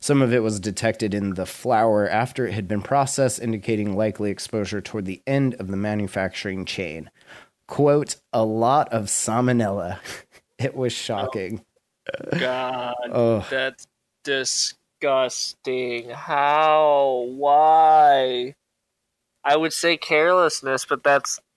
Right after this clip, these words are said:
Speaker 2: that's just fucking neglect.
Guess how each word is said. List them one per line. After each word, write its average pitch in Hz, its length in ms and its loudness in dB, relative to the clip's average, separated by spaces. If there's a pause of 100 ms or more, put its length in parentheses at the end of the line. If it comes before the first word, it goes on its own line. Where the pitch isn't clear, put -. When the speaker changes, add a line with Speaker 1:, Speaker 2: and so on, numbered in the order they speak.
(1040)
Speaker 2:
that's 143 280 2
just 160 200 -4
fucking 147 420 0
neglect. 123 640 0